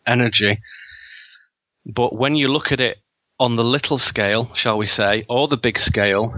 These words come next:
you realize that the whole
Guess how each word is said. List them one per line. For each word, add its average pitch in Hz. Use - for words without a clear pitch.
you 110
realize 120
that 113
the 113
whole 139